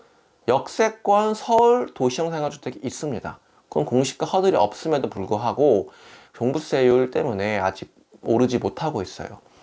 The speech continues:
사실 아시는 분은 아시겠지만 오피스텔 같은 경우는 주거용 오피스텔임에도 불구하고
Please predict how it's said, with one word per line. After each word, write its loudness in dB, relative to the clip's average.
사실 0
아시는 0
분은 0
아시겠지만 -2
오피스텔 0
같은 0
경우는 -4
주거용 4
오피스텔임에도 -8
불구하고 0